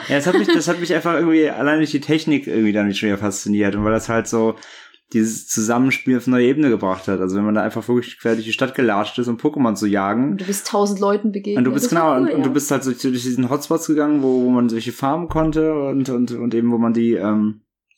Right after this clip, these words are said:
Speaker 1: ähm, wo man die, die, die Köder legen konnte. Und dann bist du halt hin, dann standen da schon zwölf Leute und die haben alle gespielt. Und dann hast du dich halt unterhalten und ausgetauscht und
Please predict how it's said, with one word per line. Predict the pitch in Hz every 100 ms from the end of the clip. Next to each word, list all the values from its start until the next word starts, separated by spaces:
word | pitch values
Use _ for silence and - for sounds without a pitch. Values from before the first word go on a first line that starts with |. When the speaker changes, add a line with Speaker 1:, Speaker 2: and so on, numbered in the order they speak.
| _ - - - -
Speaker 1:
ähm, | 113 110
wo | 107
man | 107
die, | 104 104 104
die, | 101 101
die | 104
Köder | - 147 156
legen | 147 147 143
konnte. | 147 143 147
Und | 147 - - - -
dann | 113
bist | 120 135
du |
halt | 127
hin, | - 139
dann | 165
standen | 135 147
da | 165
schon | 135 123
zwölf | - 135 123
Leute | 120 123 127 139
und | 135
die | 135
haben | 139 147
alle | 143
gespielt. | 143 - 180 117 - - -
Und |
dann | 120
hast | 120
du | -
dich |
halt | 131
unterhalten | 123 123 127 156 151
und | 131
ausgetauscht | 147 143 143 143 139 -
und | 127 120